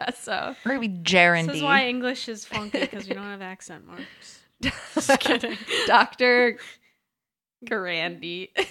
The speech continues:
Speaker 1: <laughs>
Speaker 3: Doctor G. Doctor G.
Speaker 1: Doctor G's in the house,
Speaker 3: <laughs>
Speaker 1: guys, and asks her, quote, "Are you hurt, Bella?"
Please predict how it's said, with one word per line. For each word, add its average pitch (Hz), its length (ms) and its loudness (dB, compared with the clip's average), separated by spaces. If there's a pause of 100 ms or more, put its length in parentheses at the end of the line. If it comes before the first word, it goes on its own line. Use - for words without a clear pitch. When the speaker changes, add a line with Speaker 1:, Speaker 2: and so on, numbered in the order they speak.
(400)
Speaker 1:
<laughs> 277 60 -2
Speaker 3:
Doctor 294 300 8
G. 233 440 2
Doctor 233 300 0
G. 220 360 -4 (320)
Speaker 1:
Doctor 339 320 6
G's 262 360 2
in 320 180 10
the 214 120 8
house, 214 440 10
Speaker 3:
<laughs> - 20 -8
Speaker 1:
guys, 262 720 6
and 262 720 0 (540)
asks 254 380 2
her, 240 340 2 (760)
quote, 233 260 -2 (120)
"Are 185 80 -2
you 196 200 -4
hurt, 190 260 -4
Bella?" 285 360 2